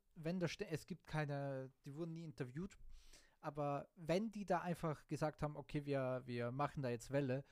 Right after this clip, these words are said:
um Leute darauf aufmerksam zu machen, dass sie für die Klimaproteste, ähm, also für die, für den Klimagipfel abstimmen sollen,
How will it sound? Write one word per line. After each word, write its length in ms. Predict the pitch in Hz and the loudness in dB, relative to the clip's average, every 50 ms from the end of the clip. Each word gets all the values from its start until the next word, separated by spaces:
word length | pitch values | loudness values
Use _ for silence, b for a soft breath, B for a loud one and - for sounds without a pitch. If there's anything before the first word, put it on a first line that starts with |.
| B B B B B | B B B B B
um 180 | - 151 143 143 | -4 -2 0 2
Leute 480 | 143 156 180 175 - 170 160 165 185 - _ | 2 2 2 0 -2 -4 -6 -6 -6 -8 _
darauf 300 | - 135 123 139 - - - - | -6 -4 -2 -4 -4 -6 -6 -4
aufmerksam 600 | 160 185 196 - 196 160 143 - - 139 135 135 _ - | -2 -2 -2 -2 -4 -6 -6 -6 -8 -12 -12 -12 _ -18
zu 100 | - 127 | -16 -12
machen, 200 | 123 120 117 139 | -10 -10 -8 -8
dass 160 | 135 117 - | -8 -8 -8
sie 80 | 139 117 | -8 -10
für 100 | 120 117 | -10 -8
die 260 | 117 113 113 113 - - _ - | -8 -8 -10 -10 -12 -16 _ -10
Klimaproteste, 1400 | - 139 165 208 254 302 302 214 156 - - - 127 113 - - 117 117 - - - 120 110 107 110 - - - | -8 -6 -4 -4 -4 -4 -4 -4 -4 -4 -4 -6 -4 -2 0 0 0 0 -2 -4 -4 -2 -2 -2 -2 -4 -4 -4
ähm, 320 | 113 107 104 104 107 113 113 - - _ - - | -4 -4 -4 -4 -6 -8 -10 -12 -14 _ -10 -6
also 260 | 127 117 110 117 113 | -4 -4 -4 -4 -6
für 180 | 117 - 135 120 | -6 -6 -6 -4
die, 400 | 117 113 117 113 110 113 123 135 - 123 120 - - _ - 143 | -2 -2 -2 -2 -2 -2 -4 -6 -10 -14 -16 -18 -20 _ -18 -10
für 140 | - - 131 | -8 -6 -4
den 120 | 131 123 | -4 -4
Klimagipfel 640 | 113 151 175 214 240 196 - - 113 - - 131 117 | -2 -2 0 2 2 2 2 0 -4 -6 -8 -8 -8
abstimmen 360 | 120 - - - - 123 117 | -8 -10 -10 -8 -8 -8 -6
sollen, 360 | - 135 123 123 139 175 B | -4 -4 -4 -4 -4 -6 B